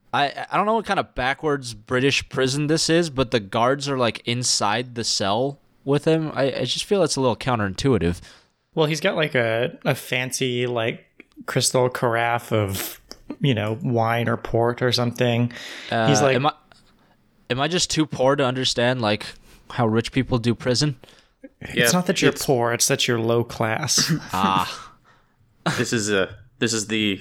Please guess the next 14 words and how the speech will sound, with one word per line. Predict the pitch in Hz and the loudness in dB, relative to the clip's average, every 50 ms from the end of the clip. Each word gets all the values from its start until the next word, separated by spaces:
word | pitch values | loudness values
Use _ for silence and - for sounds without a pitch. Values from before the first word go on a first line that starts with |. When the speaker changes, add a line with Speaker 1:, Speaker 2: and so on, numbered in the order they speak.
| - - - | -8 -14 -12
Speaker 3:
epitome | - 107 - 127 113 107 104 107 104 | -12 -6 0 0 0 0 0 -2 -2
of | 98 92 101 | -2 0 0
white | 107 98 95 - | 0 0 0 0
privilege. | 110 98 - 101 95 101 - - - - | -2 -2 -2 -2 -4 -4 -6 -8 -12 -8
When | - 117 | -6 -4
you're | 113 113 113 113 | -2 0 0 0
rich | 110 127 135 135 - - - | 2 2 0 0 0 -2 -6
and | - - 123 120 | -6 -6 -4 -2
you're | 113 117 113 | -2 0 0
white, | 113 110 110 107 107 - _ _ - - _ _ - | 0 0 0 -2 -4 -10 _ _ -20 -20 _ _ -10
you | - 104 | -4 -2
get | 110 107 - | -2 -2 -2
treated | - 113 104 107 87 | -2 -2 -2 -2 -2
better. | - - - 113 - - | -2 -2 -2 -4 -6 -8